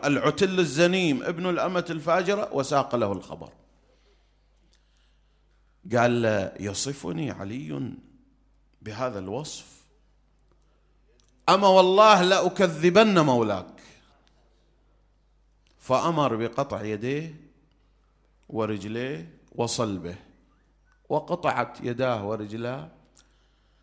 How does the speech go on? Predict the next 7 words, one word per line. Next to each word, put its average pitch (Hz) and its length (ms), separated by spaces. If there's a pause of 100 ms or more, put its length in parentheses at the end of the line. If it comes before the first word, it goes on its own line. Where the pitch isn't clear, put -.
(200)
شايف، 190 540
إحنا 165 600 (1800)
لو 123 160
واحد 135 440
فينا 135 720 (920)
اتخ-، - 340 (560)
يعني 107 640